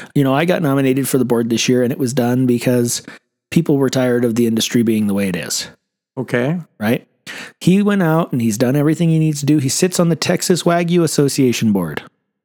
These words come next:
Speaker 2: Okay.
Speaker 1: Yet he can't qualify to run for our, for the American Wagyu Association board. A subgroup allows him to be there, but we're not gonna. Over a few months?
Speaker 2: That's problematic.
Speaker 1: It's problematic.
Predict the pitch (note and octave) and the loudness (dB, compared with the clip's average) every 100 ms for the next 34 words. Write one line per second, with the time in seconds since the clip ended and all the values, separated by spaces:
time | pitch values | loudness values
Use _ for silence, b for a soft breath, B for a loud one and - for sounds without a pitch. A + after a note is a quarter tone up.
0 | _ _ _ - B2 D#3 F3+ _ _ _ | _ _ _ -4 0 -2 -4 _ _ _
1 | _ _ - D3+ D3 C#3+ D#3+ D3+ - D3 | _ _ -2 0 0 0 2 0 2 0
2 | C#3+ E3 D#3 D3 D3+ - B2 B2+ F#3 C#3 | 0 0 2 0 0 0 0 -2 0 2
3 | B2+ B2 C3 C#3 C3 A#2+ C#3+ D#3+ - E3+ | 2 2 2 0 0 2 2 0 0 0
4 | F#3 F3+ G3+ F3+ G3 G#3+ - G3 - - | 2 0 2 2 2 0 -2 -2 -2 0
5 | E3 F3+ E3+ F#3 G#3+ G3 D3 C#3 C#3+ E3 | 0 0 2 2 0 0 0 2 0 0
6 | E3 F3 D#3+ A#2 D3 D#3+ F2 G2 A#2+ G2+ | 0 0 0 0 2 2 2 2 0 -2
7 | G#2 A#2 E3+ D#3 - C3+ E3+ A3+ - _ | 0 0 2 0 0 0 0 -2 -10 _
8 | _ _ _ _ _ _ _ - F3 E3 | _ _ _ _ _ _ _ -2 0 0
9 | A2+ - F#3+ C#3+ E3 A#3 - - - - | 0 2 2 4 0 0 -6 -10 -10 -8
10 | C#3+ - - - C3+ C3 B2+ C3 G#2 - | -6 -8 -10 -4 -2 0 -2 -2 -4 -10
11 | - _ _ _ - G2+ - - C3 C#3 | -18 _ _ _ -6 -6 -4 -2 0 2
12 | C#3 C3+ A#2 D#2+ - | 2 0 -2 -4 -10